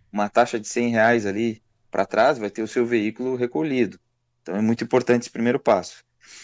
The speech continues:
Segundo passo, você falou planejar a viagem, né? Preparar alguns pontos de parada pra um descanso, fazer um lanche, isso é muito importante também. E revisar o seu veículo, pneus, né,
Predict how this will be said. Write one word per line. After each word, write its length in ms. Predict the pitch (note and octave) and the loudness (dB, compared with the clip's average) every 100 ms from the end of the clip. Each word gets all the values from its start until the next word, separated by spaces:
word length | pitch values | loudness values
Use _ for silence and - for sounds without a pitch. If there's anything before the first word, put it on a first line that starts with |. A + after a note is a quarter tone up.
| - - | -20 -10
Segundo 340 | - C3+ E3 | -2 2 2
passo, 320 | D#3 E3 D#3 D3 | 6 4 4 -4
você 140 | D#3 | -2
falou 260 | D3+ D3 C3+ | 2 2 0
planejar 440 | C3+ C3+ C3 C3+ | -2 -2 2 2
a 40 | |
viagem, 460 | C3+ B2+ B2+ G2+ G2 | 4 4 4 2 -6
né? 180 | G2+ A#2 _ _ _ - | -12 -14 _ _ _ -2
Preparar 440 | A#2 A#2 B2+ C3 | 0 4 6 6
alguns 280 | C3 C3+ B2+ | 2 -2 -12
pontos 360 | - C3 A#2 A2+ | -8 -6 -6 -6
de 80 | |
parada 680 | A#2 G#2+ G#2+ A2+ B2 A#2+ A2+ | 0 4 6 4 4 2 -2
pra 180 | - G#2 | -4 -4
um 200 | A2 G#2 | -2 -6
descanso, 840 | - - A2+ B2 A#2+ A#2 - G#2+ - _ _ | -8 -4 0 2 0 -2 -4 -8 -10 _ _
fazer 280 | G2+ G2+ | -2 0
um 120 | A2 G#2 | -2 -2
lanche, 720 | A2 A#2+ B2 A#2+ - A#2 A#2+ _ _ | 0 0 0 -2 -4 -6 -8 _ _
isso 220 | - - | -10 -2
é 40 | B2 | 0
muito 280 | A#2 C3+ C3+ | 2 0 -2
importante 500 | B2+ A#2 A2+ A2 - | 0 0 -2 -6 -6
também. 400 | G#2+ F#2 F#2 - _ _ _ - | -4 -2 -4 -8 _ _ _ -2
E 140 | D#3+ | 2
revisar 400 | G3 F#3 D3 D3+ | 4 2 2 0
o 40 | |
seu 140 | D#3+ E3 | 0 0
veículo, 520 | F3 C#3 C3 G#2 E2+ _ _ _ _ | 0 0 -4 -8 -12 _ _ _ _
pneus, 520 | - C#3+ A#2+ A#2+ C3 G#2+ | -4 0 4 4 4 -2
né, 200 | G#2+ | -6